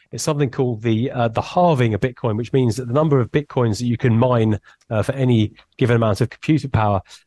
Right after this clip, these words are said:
uh, is going to halve in April. So that is gonna, uh, help to squeeze the supply of Bitcoin, and other things being equal, uh, should drive up the price. Just by will of, way of illustration, how much this has gone up since the,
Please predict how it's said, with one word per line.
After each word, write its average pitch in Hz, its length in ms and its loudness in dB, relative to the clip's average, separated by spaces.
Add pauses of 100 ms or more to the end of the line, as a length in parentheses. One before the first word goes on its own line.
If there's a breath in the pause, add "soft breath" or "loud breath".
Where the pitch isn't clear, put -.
(140)
uh, 123 40 -4
is 120 160 -4
going 127 200 2
to 123 80 -2
halve 131 560 0
in 123 100 0
April. 117 320 -2
So 123 120 -6
that 180 140 2
is 139 140 2
gonna, 127 260 2 (440 soft breath)
uh, 113 200 -2
help 139 280 -2
to 117 400 -2
squeeze 147 480 0
the 110 60 -4
supply 135 400 0
of 101 60 -2
Bitcoin, 117 480 -2
and 113 220 0
other 147 220 2
things 135 240 0
being 120 200 2
equal, 117 300 0 (380 loud breath)
uh, 113 180 0
should - 400 -4
drive 120 340 0
up 120 120 -4
the 113 100 -2
price. 127 480 -2 (400 loud breath)
Just 160 160 -4
by 156 140 0
will 143 180 2
of, - 180 -4
way 151 120 2
of 127 80 0
illustration, 127 500 0
how 139 120 0
much 113 260 -6
this 127 180 0
has 110 100 -4
gone 120 200 2
up 110 180 -4
since 139 300 -2
the, 117 260 2